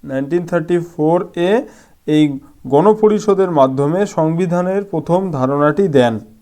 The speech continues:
হচ্ছে এম এন রয়। এর পাশাপাশি অপশন যে, বাকি যে অপশনগুলো রয়েছে,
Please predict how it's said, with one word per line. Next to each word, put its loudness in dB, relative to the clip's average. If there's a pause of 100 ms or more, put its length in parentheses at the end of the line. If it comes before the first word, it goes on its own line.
(220)
হচ্ছে -2
এম 0
এন 0
রয়। -4 (540)
এর 4
পাশাপাশি -2 (260)
অপশন -4
যে, 0
বাকি 0
যে -2
অপশনগুলো -2
রয়েছে, -2